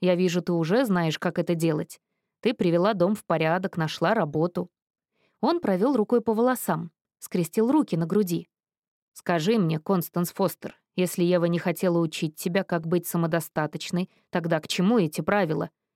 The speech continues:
Чему ты должна научиться здесь, в Нихле?» «Я понятия не имею, честное слово». «Дом действительно всего лишь наследство?» «Ева ненавидела меня».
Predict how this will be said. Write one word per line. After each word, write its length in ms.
Чему 320
ты 100
должна 440
научиться 560
здесь, 420
в 80
Нихле?» 400
«Я 140
понятия 460
не 180
имею, 220
честное 340
слово». 400
«Дом 400
действительно 720
всего 320
лишь 200
наследство?» 720
«Ева 220
ненавидела 600
меня». 380